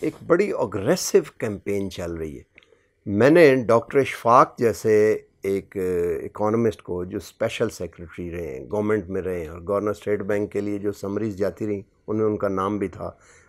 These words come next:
आईएमएफ़ में का जो है कॉलेज, उसके प्रिंसिपल के तौर पे भी उन्हें ऑफर हुई थी एक दफ़ा, ये मुझे ज़ाती तौर पे पता है।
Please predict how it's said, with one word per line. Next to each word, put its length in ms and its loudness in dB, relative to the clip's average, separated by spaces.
आईएमएफ़ 580 6
में 220 0
का 140 0
जो 160 2
है 120 6
कॉलेज, 540 0
उसके 240 -8
प्रिंसिपल 640 -2
के 120 0
तौर 240 -2
पे 160 -4
भी 140 -4
उन्हें 140 -2
ऑफर 260 -4
हुई 140 -6
थी 160 -8
एक 120 -8
दफ़ा, 180 -12
ये 120 -2
मुझे 220 -2
ज़ाती 280 -2
तौर 220 -2
पे 120 -8
पता 240 -12
है। 60 -20